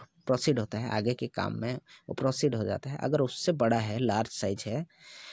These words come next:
तो हम लोग का वो फिर से क्रॉसिंग प्लांट की ओर चला जाता है, जिससे हम लोग का,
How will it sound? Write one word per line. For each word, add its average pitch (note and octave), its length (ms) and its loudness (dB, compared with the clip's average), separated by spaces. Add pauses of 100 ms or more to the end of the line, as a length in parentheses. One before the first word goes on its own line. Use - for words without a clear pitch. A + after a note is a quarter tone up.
(220)
तो C#3+ 60 2
हम G#2+ 240 0
लोग G#2+ 180 -2
का A#2+ 100 0
वो A2+ 320 2
फिर A#2+ 160 -2
से C#3+ 200 -2
क्रॉसिंग G2 460 -4
प्लांट G2 300 -4
की A#2+ 260 -2
ओर B2 100 0
चला A#3 360 4
जाता G2+ 280 -2
है, A#3 320 4
जिससे A#2+ 320 0
हम G#2 200 -2
लोग G2+ 200 -2
का, D#3+ 160 0